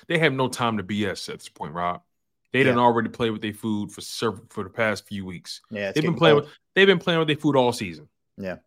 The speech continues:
Speaker 1: Let's be honest. They've been playing with their food all year.
Speaker 2: Mm-hmm.
Speaker 1: And this, it,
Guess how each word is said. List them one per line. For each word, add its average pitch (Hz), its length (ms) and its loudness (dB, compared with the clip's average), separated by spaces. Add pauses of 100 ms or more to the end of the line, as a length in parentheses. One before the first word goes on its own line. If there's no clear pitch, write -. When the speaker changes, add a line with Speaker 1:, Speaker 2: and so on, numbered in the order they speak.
(180)
Speaker 1:
Let's 175 140 0
be 123 120 2
honest. 82 380 -6 (380)
They've 165 100 2
been 156 140 0
playing 143 260 -2
with 123 80 -4
their 117 120 -2
food 107 220 -4
all 110 280 2
year. 90 340 -8 (260)
Speaker 2:
Mm-hmm. 110 400 -4
Speaker 1:
And 104 480 -6 (1400)
this, 151 280 -4
it, 113 100 -14